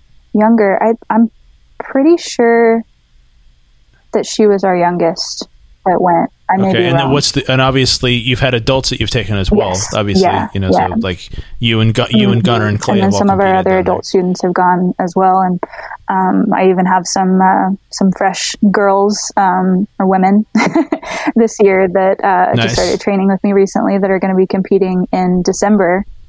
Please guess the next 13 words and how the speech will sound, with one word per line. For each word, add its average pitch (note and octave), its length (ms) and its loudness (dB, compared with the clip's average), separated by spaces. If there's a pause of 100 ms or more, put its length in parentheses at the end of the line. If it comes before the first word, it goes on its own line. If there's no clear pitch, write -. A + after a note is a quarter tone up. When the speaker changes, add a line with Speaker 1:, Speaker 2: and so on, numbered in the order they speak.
Speaker 1:
'cause G3 120 -2
that's F#3 240 0
when F#3 200 -2
they, F3+ 240 2
uh, F3+ 280 0 (220)
when G3+ 140 2
they F#3+ 80 2
rescheduled F#3+ 500 0
it F#3 140 -2
for F#3 160 -2
us F#3 160 -6
since, F#3 200 -4
uh, F#3+ 60 2